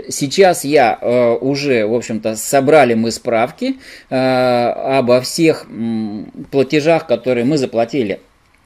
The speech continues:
за медицинские услуги. Э, все справки мы собрали, это надо заказывать в каждой организации, где мы получали справки, там даётся справка с-, соответствующая,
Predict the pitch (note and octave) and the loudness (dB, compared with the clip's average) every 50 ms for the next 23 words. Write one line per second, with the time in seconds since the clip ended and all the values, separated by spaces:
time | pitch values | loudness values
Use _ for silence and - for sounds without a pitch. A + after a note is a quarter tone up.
0 | _ _ _ _ _ - B2 B2+ C#3+ D#3 D3 A#2+ A#2 B2+ B2 C3 C3 B2+ - E3 | _ _ _ _ _ -8 -6 -2 0 2 2 2 2 0 0 0 -4 -2 -2 -2
1 | D3+ C#3 - - A#2+ A2+ G#2+ G#2+ G#2+ - A#2 A2+ A2 A2 A#2 C3+ G3 B3+ C4 - | -2 -2 -2 -4 -4 -4 -4 -4 -6 -8 -6 -6 -4 -4 -2 -2 -4 -4 -4 -10
2 | - - - - - _ _ B2+ B2+ B2+ B2+ B2+ G2 G#2+ - - D#3+ C#3 - - | -20 -20 -20 -20 -20 _ _ -2 0 0 0 0 -2 -4 -4 -2 -2 -2 -2 0
3 | B2+ C3+ C3 A#2 - B2 A2 A#2 C3+ B2+ - - B2 G#2+ G#2+ A#2 A2+ A2+ B2+ F3+ | 2 2 2 0 -2 -2 0 0 0 0 0 0 0 0 0 0 2 4 4 4
4 | A3+ B3+ G#3 - A2+ A2 - A#2 A2 A2+ A2+ G#2 A2 G#2 G#2+ A#2 A2+ - - F#3 | 4 2 2 0 0 -2 -2 -2 -2 -2 -2 -2 -4 -2 -2 -2 -2 0 -2 -2
5 | G#3+ G#3 G3 D#3+ D3+ - - - C#3 C3+ B2 A2+ A2 G#2 G2 - - _ _ _ | 0 0 -2 -4 -4 -6 -4 0 2 2 2 0 -4 -6 -6 -8 -14 _ _ _
6 | _ _ _ _ _ _ _ _ _ _ _ _ _ _ _ _ _ _ _ _ | _ _ _ _ _ _ _ _ _ _ _ _ _ _ _ _ _ _ _ _
7 | _ - A#2+ A#2 A2+ B2 A#2+ C3 B2+ C3+ C3 A2 - A2 G#2+ A2 A#2 A2 G#2+ A2+ | _ -4 -4 -2 0 2 2 2 2 2 0 0 0 -6 -6 -4 -4 -4 -4 -4
8 | A#2 A2 A2 - B2 A2 A2+ A2 - F3 G3 A3 A3 - - - A2+ A2 G#2+ A#2 | -6 -6 -2 -2 -2 -2 -2 -4 -2 -2 -2 -2 -2 -4 -6 -4 -4 -2 -2 -2
9 | A#2 A2 - A2 - - D3+ F3 G3+ G#3+ - D#3 - - C#3+ - - C3 B2 - | -4 -4 -6 -12 -8 -4 -2 -2 -2 -4 -6 -14 -14 -14 -12 -4 -4 -4 -4 -2
10 | C3+ C3 B2+ - - B2 A#2+ A#2+ - - A#2+ A#2 | -4 -6 -6 -6 -6 -6 -6 -6 -6 -6 -8 -8